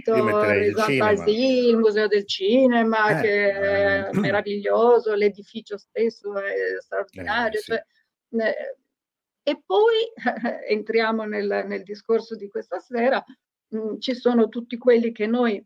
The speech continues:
Speaker 2: potremmo chiamare, eh,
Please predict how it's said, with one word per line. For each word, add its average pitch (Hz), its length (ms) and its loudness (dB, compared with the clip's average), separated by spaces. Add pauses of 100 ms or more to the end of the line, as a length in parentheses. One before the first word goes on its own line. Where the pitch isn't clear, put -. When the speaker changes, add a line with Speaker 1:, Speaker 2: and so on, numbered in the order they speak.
Speaker 2:
potremmo 208 440 -2
chiamare, 240 720 0 (560)
eh, 208 460 -2